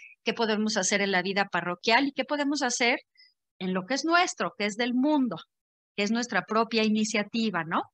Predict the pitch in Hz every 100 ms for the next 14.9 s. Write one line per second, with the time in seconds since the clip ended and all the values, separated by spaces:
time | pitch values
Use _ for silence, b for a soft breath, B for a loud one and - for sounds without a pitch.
0 | b _ _ _ _ _ _ _ 285 294
1 | 339 311 240 285 285 302 294 285 302 208
2 | 190 - B B B B - 240 254 -
3 | 240 233 240 233 240 247 254 240 247 247
4 | 240 220 226 226 - - 190 185 - 190
5 | 180 175 - B B B - 226 220 214
6 | 226 214 247 - 254 240 185 175 - _
7 | _ _ _ _ _ _ _ - 240 -
8 | 254 226 214 214 226 220 226 214 208 190
9 | 180 180 180 185 226 226 269 247 - 226
10 | - _ B B B _ _ 208 208 220
11 | 208 233 233 254 240 240 196 233 254 254
12 | 254 226 190 196 208 202 - 208 - _
13 | 202 - 185 - 220 208 196 180 175 190
14 | 185 190 190 185 180 175 160 156